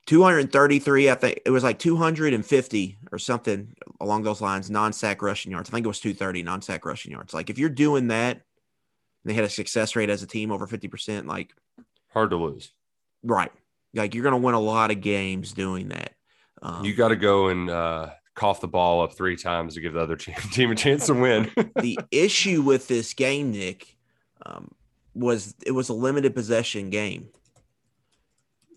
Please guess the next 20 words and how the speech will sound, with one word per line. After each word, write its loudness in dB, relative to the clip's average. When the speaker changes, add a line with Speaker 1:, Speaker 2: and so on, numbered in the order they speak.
Speaker 1:
So -4
I -6
think -2
Ken-, -2
if -2
you -2
take 2
out 4
Kentucky's 2
probably, 6
I 4
think 2
they 6
had 4
eleven 4
possessions 2
in -4
the -6
game, -6
okay? -4